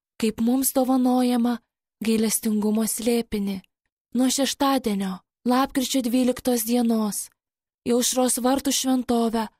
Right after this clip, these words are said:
plūsta minios piligrimų iš visos Lietuvos ir pasaulio. Čia,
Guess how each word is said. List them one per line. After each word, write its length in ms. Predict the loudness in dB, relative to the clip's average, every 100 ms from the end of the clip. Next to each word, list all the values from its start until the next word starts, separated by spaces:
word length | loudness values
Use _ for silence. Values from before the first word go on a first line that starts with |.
| _ _ _ -2
plūsta 480 | 2 2 2 2 2
minios 400 | 2 2 2 0
piligrimų 640 | 0 -2 0 2 2 0 -2 _ _ _ -6
iš 180 | -4 0
visos 460 | 0 2 2 0 -2
Lietuvos 680 | -2 -2 -2 -2 -2 -6 -10 _ -8
ir 140 | -6 -2
pasaulio. 680 | -2 0 -2 -2 -4 -6 -12 _ _ _ _ _ _ -4
Čia, 360 | 0 0 -2